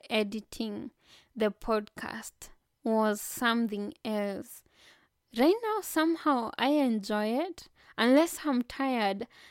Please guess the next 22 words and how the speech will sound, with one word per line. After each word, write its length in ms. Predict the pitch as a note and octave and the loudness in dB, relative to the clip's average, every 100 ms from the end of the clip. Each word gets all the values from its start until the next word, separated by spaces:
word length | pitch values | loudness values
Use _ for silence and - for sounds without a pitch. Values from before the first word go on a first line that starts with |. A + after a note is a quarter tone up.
| - _ - | -20 _ -2
uh, 260 | A3 G#3+ G3+ | 2 2 2
that's 320 | G#3+ A#3+ - G#3+ | 2 2 -4 0
the 240 | G#3+ F#3 - | 2 2 0
only 260 | A#3 A#3 G#3+ | 0 0 0
time. 380 | A3+ G#3+ G#3 - | -2 -2 -4 -4
And 160 | A#3 C4 | 4 6
it's 280 | C4+ - - | 6 2 -8
because 480 | A3 A3+ - C4 A#3 | -4 0 4 4 4
I'm 180 | A3+ | 0
sleepy. 840 | G#3 - A#3 A#3 - A#3+ A3 G#3 A#3+ _ _ _ _ - | -4 -4 -2 -2 -4 -6 -4 -6 -10 _ _ _ _ -2
Um, 580 | A3 G#3+ G3+ - - A#3+ _ _ _ _ _ _ _ _ | 0 0 -4 -8 -14 -16 _ _ _ _ _ _ _ _
but 340 | G3+ A#3+ A#3 - | -10 -6 -6 -4
any 240 | C4+ C#4 C#4 | 4 6 6
other 220 | C4 A#3+ | 2 -2
time 280 | B3 A#3+ A3+ | -4 -4 -2
I 140 | G#3 | -4
do 480 | G3 - A3+ A3+ B3+ - _ _ _ | -4 -6 -4 -4 -6 -12 _ _ _
enjoy 640 | A#3 A#3 A#3 A#3+ A3 G3+ - | 2 2 4 2 2 -2 -2
now 500 | A3+ A3+ G#3 - - _ _ | -2 0 -2 -4 -10 _ _
editing 840 | A#3+ A3 G#3+ G#3 - A3 G#3 G3+ G#3 | -2 -2 -4 -10 -8 -6 -6 -8 -4
the 240 | G#3 G3+ - | -2 -2 -4
podcast. 840 | - G#3+ - - - - B3 - | -6 -6 -10 -10 -10 -10 -14 -18